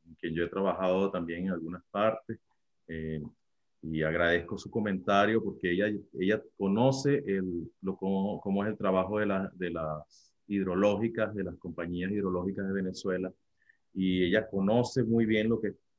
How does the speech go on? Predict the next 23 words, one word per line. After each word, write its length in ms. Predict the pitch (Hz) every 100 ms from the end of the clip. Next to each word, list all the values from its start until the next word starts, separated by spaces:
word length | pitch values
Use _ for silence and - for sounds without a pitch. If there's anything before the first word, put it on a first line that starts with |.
| _
pasa 300 | 95 92 113
allí, 280 | 107 101 98 _ _ _ _ _ -
y 420 | 107 101 98 98
además, 600 | 98 101 98 107 131 131 113
eh, 600 | 107 98 92 87 85 82 - -
ella 260 | 98 110
ha 40 | 110
trabajado 640 | 113 107 - 131 120 104
porque 260 | 98 - 95
esto 180 | 92 104
sea 220 | - 110
me-, 200 | 110 98 - _
eh, 300 | 98 92 87
siempre 400 | - 113 107 113
mejor. 380 | 110 85 85 73 - _ _ _ -
Eh, 560 | 90 87 85 82 78 - - _ _ _ -
y 80 | 92
ojalá 540 | 92 107 104 104 110
podamos 300 | 107 98 104
contar 320 | 113 95 92
con 260 | - 107 104
Leni, 400 | 101 98 104 107
eh, 240 | 98 95